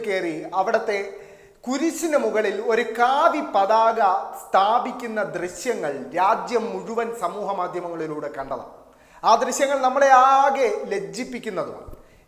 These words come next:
എന്നാൽ അതുമായി ചേർത്ത് വായിക്കേണ്ട ചില സംഭവ വികാസങ്ങൾ ഇപ്പോൾ കേരളത്തിലും ഉണ്ടായി തുടങ്ങിയിരിക്കും. കേരളത്തിലെ ഒരു സംഘപരിവാർ നേതാവിൻ്റെ രണ്ടായിരത്തി ഇരുപതിലെ ഒരു Facebook പോസ്റ്റാണ് ഇപ്പോൾ വീണ്ടും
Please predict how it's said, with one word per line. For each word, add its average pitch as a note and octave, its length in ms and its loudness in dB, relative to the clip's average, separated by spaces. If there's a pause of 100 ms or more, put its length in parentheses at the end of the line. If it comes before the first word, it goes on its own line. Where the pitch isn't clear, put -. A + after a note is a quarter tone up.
എന്നാൽ F4 220 4 (280)
അതുമായി F4 460 4 (180)
ചേർത്ത് C#4+ 440 2
വായിക്കേണ്ട B3 540 2 (220)
ചില B3 160 -4 (180)
സംഭവ G#3+ 320 -2 (140)
വികാസങ്ങൾ F#3 520 -2 (100)
ഇപ്പോൾ F#3 200 -8 (260)
കേരളത്തിലും G3+ 720 -4
ഉണ്ടായി C#3+ 320 -6
തുടങ്ങിയിരിക്കും. - 520 -16 (460)
കേരളത്തിലെ D#4+ 560 6 (260)
ഒരു D#4 120 -4 (140)
സംഘപരിവാർ B3+ 720 4 (120)
നേതാവിൻ്റെ E3 600 -2 (480)
രണ്ടായിരത്തി D4 840 2 (100)
ഇരുപതിലെ A3+ 520 -2 (140)
ഒരു G3 120 -2 (120)
Facebook A#3 480 -6 (100)
പോസ്റ്റാണ് E3+ 560 -4 (160)
ഇപ്പോൾ G3 240 -4 (180)
വീണ്ടും G#3+ 420 -4